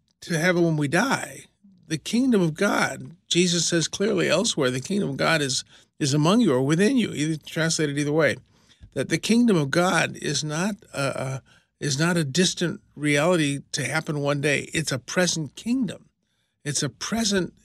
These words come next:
uh, recognition of God's royal nature. And so our Blessed Mother, if we're right, and I think we are about the Immaculate Conception, from the moment of her conception,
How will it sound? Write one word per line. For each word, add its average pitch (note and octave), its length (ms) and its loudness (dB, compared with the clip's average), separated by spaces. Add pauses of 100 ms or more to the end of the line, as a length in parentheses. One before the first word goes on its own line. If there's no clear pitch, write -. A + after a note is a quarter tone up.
uh, - 380 -12 (600)
recognition F3+ 920 2
of C3+ 140 -6
God's D#3 420 -2
royal D#3 280 -2
nature. G#3+ 500 -4 (720)
And E3+ 320 0 (960)
so F3+ 520 4 (1200)
our E3+ 140 2
Blessed G3 460 4
Mother, F#3+ 440 2 (640)
if F3+ 180 -2
we're G#3+ 160 6
right, F#3 300 4
and D#3 100 0
I F3 100 4
think E3 260 0
we E3+ 140 0
are F#3 100 2
about D3+ 260 0
the D#3+ 60 -2
Immaculate D#3 400 -2
Conception, C3 640 -4 (800)
from F#3 220 4
the F3+ 100 6
moment G3 380 6
of E3 100 0
her E3+ 100 0
conception, E3+ 840 -2